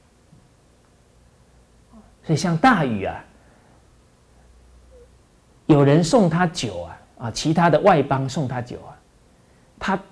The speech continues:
尝了一下，就说：“这个东西马上拿去毁掉。”他说：“这个东西假如流传下去了，往后因为这个东西亡国的不知道会有多少。”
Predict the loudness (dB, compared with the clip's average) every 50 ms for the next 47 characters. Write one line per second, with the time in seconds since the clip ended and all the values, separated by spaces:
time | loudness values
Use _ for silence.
0 | _ _ _ _ _ -8 -6 0 2 4 4 6 6 6 6 6 6 4 4 4
1 | 2 0 0 0 0 -2 0 2 4 4 6 6 4 4 4 4 4 4 4 2
2 | 2 0 -2 -2 -2 -2 -4 -4 -4 -6 -6 -8 -12 -14 -16 -18 -20 -20 -20 _
3 | _ _ _ _ _ _ _ _ _ _ _ _ _ _ _ _ _ _ _ _
4 | _ _ _ _ _ _ -20 -20 -20 _ -10 -6 -2 -2 -2 0 2 2 4 4
5 | 4 4 4 4 4 4 4 4 2 2 2 0 -2 -2 -2 -2 -2 0 2 4
6 | 6 6 6 6 4 2 -2 -4 -2 -2 -4 -4 -6 -6 -8 -10 -10 -4 0 2
7 | 4 4 4 4 4 6 6 6 6 6 6 6 8 8 8 8 8 6 4 4
8 | 4 4 4 2 2 2 2 2 2 4 4 4 6 6 6 4 2 0 -2 -2
9 | -4 -4 -4 -2 -2 -2 0 -2 0 2 2 0 0 -2 -6 -10 -10 -10 -12